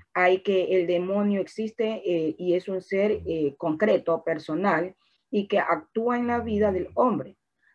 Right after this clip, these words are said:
Para comprender el origen, su naturaleza y la forma como actúa, debemos empezar a conocer el mundo de los ángeles. A ver, y nos está indicando que primero tenemos que saber nosotros, como quien dice, para conocer del diablo, te-, primero tenemos que conocer,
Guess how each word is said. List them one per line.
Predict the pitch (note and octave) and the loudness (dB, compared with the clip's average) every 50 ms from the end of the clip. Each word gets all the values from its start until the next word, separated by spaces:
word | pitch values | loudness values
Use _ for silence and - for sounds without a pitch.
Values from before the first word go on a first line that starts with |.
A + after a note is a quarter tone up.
| _ _ _ | _ _ _
Para | - E3+ E3 E3+ E3+ - | 0 2 2 2 2 2
comprender | G3+ G3+ G#3 G#3 A#3+ A#3+ B3 B3+ A#3+ A3 F#3 F#3 F#3 F#3+ - - | 0 0 0 2 0 0 2 4 4 6 6 4 4 2 -2 -2
el | F#3+ F#3+ F#3+ | -2 0 2
origen, | F#3 F#3 A3 A#3 A3 G3+ F3 E3 D#3+ D3+ C#3+ | 0 0 0 -2 -4 -4 -4 -4 -4 -4 -6
su | - - | -6 -6
naturaleza | E3 D#3+ E3 D#3+ - E3+ D#3+ E3 E3+ F#3+ A3 A3 G3 G3 - D#3+ - - _ _ _ _ _ _ | -6 -6 -6 -6 -4 -2 0 0 2 2 2 2 0 0 -2 -6 -6 -6 _ _ _ _ _ _
y | - F#3 | -2 2
la | F3+ E3+ D3+ | 2 2 2
forma | - - G#3 A#3 A#3 G#3+ E3+ - | 2 0 0 0 2 0 -2 0
como | - G3+ G#3 G3+ F3 D#3 | 2 2 2 4 4 2
actúa, | C#3+ - _ - A3+ A#3 G3 D#3 | 0 0 _ -6 0 2 2 4
debemos | D3+ D3+ D3+ D#3+ F3+ F3 | 4 2 0 -2 -4 -6
empezar | E3 D#3+ D#3 - D3 C#3 - F3 F3 | -6 -6 -6 -8 -6 -4 -2 -2 -2
a | E3+ - | -2 -2
conocer | D3 C#3+ C#3 - - F2 F2+ A#3 C4+ D4 D#4 B3+ F3 D#3+ D#3 - - - _ _ _ - | -4 -4 -4 -4 -6 -4 0 2 2 2 2 0 -10 -16 -18 -20 -20 -20 _ _ _ 2
el | G3 F#3 F#3 F3 F3+ | 4 4 4 4 2
mundo | G3 A3+ C#4+ F#4+ F#4+ F4 F4 E4 D4 | 0 0 0 -2 -2 -4 -4 -2 0
de | G#3 E3+ E3 | 2 2 2
los | D#3+ D#3+ D#3 - _ | 0 -2 -6 -8 _
ángeles. | - D#3 C#3+ B2+ - - - _ - - - _ _ _ _ _ _ - - - - _ _ - | -8 -6 -6 -6 -6 -10 -18 _ -20 -20 -20 _ _ _ _ _ _ -20 -20 -20 -20 _ _ -10
A | E3 D#3 | -6 -2
ver, | D3+ D3+ C#3 B2+ | 0 0 0 0
y | B2+ D3 D#3 | 0 0 -2
nos | D3+ D#3+ D#3+ | -2 -2 -4
está | E3+ D#3+ - E3+ | -4 -2 -2 -2
indicando | F3 F3 F#3+ - F#3 F#3 F#3+ F3 | 0 0 0 0 0 0 2 2
que | - E3+ | 2 0
primero | - E3+ D#3 D#3 E3+ F3+ F3 | 2 2 2 4 4 4 2
tenemos | - F3 E3 E3 E3+ E3 - | 2 0 0 0 -2 -2 -2
que | E3 D#3 | -2 -2
saber | - D#3+ D#3+ D#3+ E3+ E3+ | 0 2 4 4 4 4
nosotros, | E3+ D#3+ D#3+ - E3 - D#3+ E3+ D#3+ | 2 0 2 0 -2 0 -2 -4 -2
como | D#3+ D#3 D3+ C#3+ | -2 0 0 0
quien | C#3 E3 F3 | -2 -2 -2
dice, | E3+ D3 D3 C#3+ | -2 0 -2 -4
para | - D#3 D#3+ D#3 | -2 -2 -2 -2
conocer | D#3 D3+ D3 D3 D3 C#3 - F#3 F#3+ F#3+ | 0 0 0 -2 -2 -2 0 2 2 4
del | G3+ G3+ F#3 | 4 4 4
diablo, | F#3 G3 F#3+ G3 F3+ | 6 6 4 4 0
te-, | - C#3 | -4 -8
primero | - - D#3 D3 D3 D#3 E3 | -8 -2 0 2 2 2 0
tenemos | - F3 D#3 D#3 D#3+ D#3+ D#3 | 0 -2 0 0 -2 -2 0
que | D#3+ D#3+ D#3 | 0 -2 0
conocer, | - D3+ C#3+ C#3 C3 - - C#3 D#3+ E3+ F#3 G3+ | 0 -2 -2 -2 -4 -6 0 4 4 4 4 2